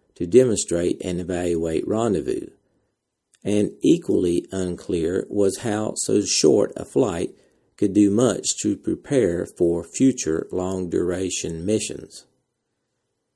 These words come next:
M S C's Flight Operations Division did prepare a tentative mission plan on October nineteen sixty-three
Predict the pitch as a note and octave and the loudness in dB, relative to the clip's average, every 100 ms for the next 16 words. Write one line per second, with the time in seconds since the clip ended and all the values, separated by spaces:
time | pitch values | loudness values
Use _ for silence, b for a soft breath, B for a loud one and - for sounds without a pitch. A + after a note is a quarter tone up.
0 | _ _ _ F3 E3+ D3+ C3+ - C#3 G#2+ | _ _ _ 4 4 4 4 4 6 4
1 | - - A2 A#2+ A2+ - - G2+ F#2+ F2+ | 0 2 4 4 2 -2 -4 -4 0 2
2 | G2+ A#2 E2 C#2 D2 D#2+ D#2 D#2 G2 - | 4 2 -4 -8 -4 0 0 -2 -4 -6
3 | - _ - F#2+ G#2+ - G2 - G#2 F2 | -12 _ -2 2 4 4 2 2 0 0
4 | E2+ - F2+ F#2 F2+ C#3 C3 G2 F2 G2+ | -2 -4 -2 -2 -2 -2 0 2 2 4
5 | A#2 A#2+ E2+ F2 b b b - F#2 F2 | 2 2 -2 -8 b b b -6 -4 -2
6 | G2+ - - F2 E2+ E2 D#2+ _ _ _ | -4 -6 -6 -6 -6 -8 -12 _ _ _
7 | - F2+ - G#2 F#2+ F#2+ A2+ - F#2+ E2 | -8 -6 -4 0 2 4 2 0 -4 -4
8 | F#2 - F2+ - E2+ E2+ E2 F#2+ | -4 -2 -4 -4 -4 -2 -2 -4